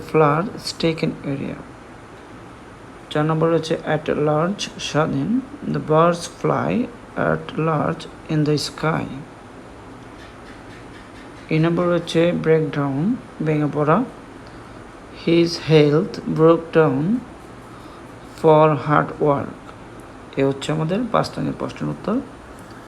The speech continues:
এরপর হচ্ছে আপনার, আহ, ছয় নং fill in the blanks। এখানে এতে রয়েছে smoking is injurious dash health।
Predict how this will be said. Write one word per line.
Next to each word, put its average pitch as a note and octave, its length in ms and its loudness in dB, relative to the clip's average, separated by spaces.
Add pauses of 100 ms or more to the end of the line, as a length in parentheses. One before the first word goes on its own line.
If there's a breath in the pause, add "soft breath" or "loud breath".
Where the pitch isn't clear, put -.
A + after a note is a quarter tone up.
(340)
এরপর D3 320 2
হচ্ছে E3 300 2
আপনার, D#3+ 320 0
আহ, D3 160 0
ছয় D3 260 0
নং E3 240 2 (100)
fill D#3+ 120 4
in D#3 120 0
the D#3+ 80 2 (120)
blanks। D#3 600 0 (1200)
এখানে D3 280 2
এতে D#3+ 240 2
রয়েছে E3+ 560 0
smoking E3 500 2
is D3+ 460 0 (640)
injurious E3+ 840 2
dash D#3 540 2
health। D3 400 4